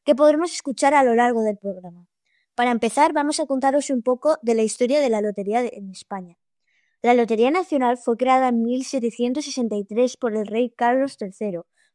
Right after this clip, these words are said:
con la gran idea de conseguir dinero para el Estado sin subir los impuestos.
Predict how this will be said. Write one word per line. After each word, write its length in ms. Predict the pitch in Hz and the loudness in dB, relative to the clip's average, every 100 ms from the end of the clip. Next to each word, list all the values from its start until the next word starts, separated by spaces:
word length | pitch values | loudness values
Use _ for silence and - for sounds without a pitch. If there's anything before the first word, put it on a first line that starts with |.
| _ | _
con 220 | 311 311 | 0 4
la 320 | 302 285 277 _ | 4 4 2 _
gran 240 | 349 370 302 | 0 2 2
idea 400 | 240 233 226 294 _ _ | 2 2 2 0 _ _
de 140 | 285 | 0
conseguir 460 | 294 277 285 330 302 | 0 -2 -2 -2 0
dinero 320 | 294 269 302 | -2 2 2
para 180 | 285 247 | 4 2
el 80 | |
Estado 360 | 233 214 226 254 | 0 -2 -2 -2
sin 200 | 269 247 | -2 -6
subir 340 | - 226 247 | -4 -4 -2
los 200 | 233 214 | -2 -4
impuestos. 680 | 214 196 180 - 226 294 - | -6 -10 -14 -12 -10 -10 -16